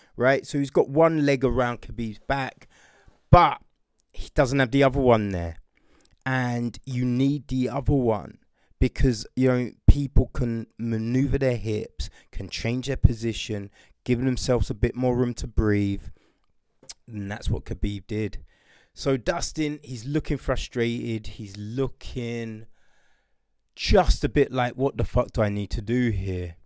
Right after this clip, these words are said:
Khabib lets him make an attempt to stand. And when he's doing it, rear naked, sunk in, it's under the chin. It's all she wrote, baby.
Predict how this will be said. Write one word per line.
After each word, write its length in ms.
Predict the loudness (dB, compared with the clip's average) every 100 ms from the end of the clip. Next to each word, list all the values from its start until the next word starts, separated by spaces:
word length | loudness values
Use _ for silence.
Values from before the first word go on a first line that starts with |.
| _ _ _
Khabib 440 | -6 2 4 2 -2
lets 480 | -4 -4 -6 -10 -4
him 340 | -4 -4 -8 -14 _ _
make 300 | -8 -6 -4
an 80 | -4
attempt 460 | -6 -6 -6 -6 -8
to 100 | -8
stand. 800 | -6 -4 -2 0 -2 -6 -8 -10 _ _ _ _
And 240 | -10 -8 -4
when 160 | -2
he's 180 | -2 -4
doing 480 | -4 0 4 4 2
it, 240 | -2 -2 -8 _ _ _ _ _ -18 -18 _
rear 280 | -4 0 0
naked, 760 | 0 -2 -4 -4 -2 0 -4 -10 _ _
sunk 720 | -10 -4 6 6 6 0 -6
in, 320 | -6 -6 -12 _
it's 180 | -20 -18 -10
under 320 | -8 -8 -10
the 120 | -10
chin. 500 | -12 -14 -12 -12 -14 _ _ _
It's 120 | -16 -2
all 260 | 0 2
she 220 | 0 -2 -2
wrote, 400 | 2 2 2 -2
baby. 640 | -2 -2 0 0 0